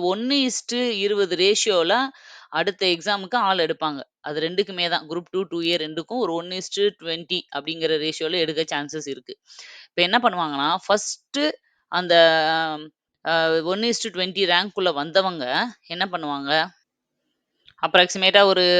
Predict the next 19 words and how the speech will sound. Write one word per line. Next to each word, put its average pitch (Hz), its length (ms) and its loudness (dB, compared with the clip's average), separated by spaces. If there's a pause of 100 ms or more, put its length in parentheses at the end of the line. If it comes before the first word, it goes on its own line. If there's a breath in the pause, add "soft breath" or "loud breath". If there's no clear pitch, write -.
ஆயிரம் 175 380 4
பேருன்னு 185 300 2
வச்சுக்கலாமா? 175 440 -4 (480 loud breath)
இந்த 143 280 -4
ஆயிரம் 226 420 4
பேரை 151 380 2
ஃபர்ஸ்ட் - 440 -6 (320)
குரூப் 202 340 -4
டூ 208 200 -2
எக்ஸாம் 170 460 0
எழுத 143 340 -2
அலோ 160 260 2
பண்ணுவாங்க. 127 460 -8 (1080 soft breath)
அது 180 220 0
வந்து 170 320 -2 (240)
இந்த 208 300 0
ரிசல்ட் 208 340 0
வந்ததுக்கு 160 420 -4
அப்புறம் 143 300 -6